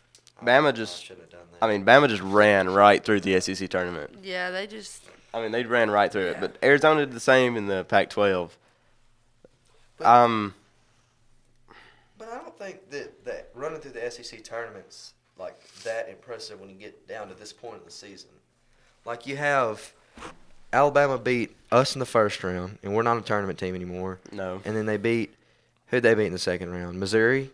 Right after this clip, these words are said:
Speaker 2: and they're
Speaker 1: Yeah,
Speaker 2: seven
Speaker 1: Missouri.
Speaker 2: seed. And then they beat Texas A and M, who's a seven seed.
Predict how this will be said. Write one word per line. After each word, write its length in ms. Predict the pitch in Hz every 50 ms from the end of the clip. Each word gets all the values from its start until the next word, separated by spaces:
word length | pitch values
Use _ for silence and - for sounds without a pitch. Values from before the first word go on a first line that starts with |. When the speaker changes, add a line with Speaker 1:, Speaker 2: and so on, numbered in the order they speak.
| _ _
Speaker 2:
and 100 | - 104
they're 100 | 107 110
Speaker 1:
Yeah, 120 | 120 117 113
Speaker 2:
seven 200 | 120 117 107 104
Speaker 1:
Missouri. 400 | 95 104 92 95 92 90 92 98
Speaker 2:
seed. 100 | 107 104
And 100 | 104 110
then 60 | 110
they 80 | 110 110
beat 200 | 107 113 104 -
Texas 260 | - 120 98 - -
A 80 | 110 104
and 80 | 104
M, 320 | 110 107 98 87 85 87 92 -
who's 120 | - 101 92
a 40 |
seven 320 | 92 - 113 107 98 92 90
seed. 340 | - 98 85 - - 101